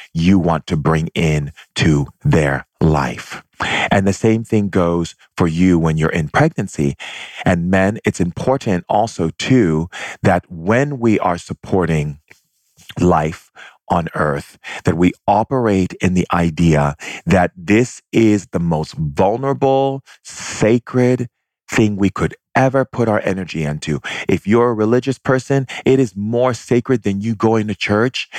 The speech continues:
and listening to your pastor. It is more sacred than you bowing to Mecca. It is more sacred than you hitting your gohanzen and chanting Nam Myoho Renge Kyo. It is more sacred than any spiritual act you could ever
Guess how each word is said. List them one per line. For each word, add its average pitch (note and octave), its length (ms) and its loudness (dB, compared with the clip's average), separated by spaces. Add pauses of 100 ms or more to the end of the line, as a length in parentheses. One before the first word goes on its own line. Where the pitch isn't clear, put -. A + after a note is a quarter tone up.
(140)
and F#2+ 180 2
listening G#2+ 420 0
to - 140 -4
your F#2+ 160 4
pastor. F2 560 -2 (240)
It A2+ 80 4
is G2+ 140 0
more A#2+ 180 2
sacred B2 400 0
than G#2+ 240 0
you A2+ 180 4
bowing A2 500 0
to - 120 -12
Mecca. F#2 540 0 (240)
It A2+ 100 4
is G2 120 2
more A2 220 2
sacred A#2 380 0
than G#2+ 160 0
you A2 140 2
hitting A2 280 2
your G#2 140 -2
gohanzen G2+ 520 -2
and F#2+ 120 -2
chanting G#2 380 0
Nam G2 180 0
Myoho G2 240 -4
Renge F#2 380 -2
Kyo. D#2 280 0 (300)
It A2+ 140 4
is G2 160 -2
more A#2+ 320 2
sacred G2+ 680 0 (300)
than G2 220 2 (160)
any D3 340 0
spiritual B2 920 0 (100)
act G#2 360 -2
you G2+ 120 -4
could - 240 -8 (160)
ever C3 480 0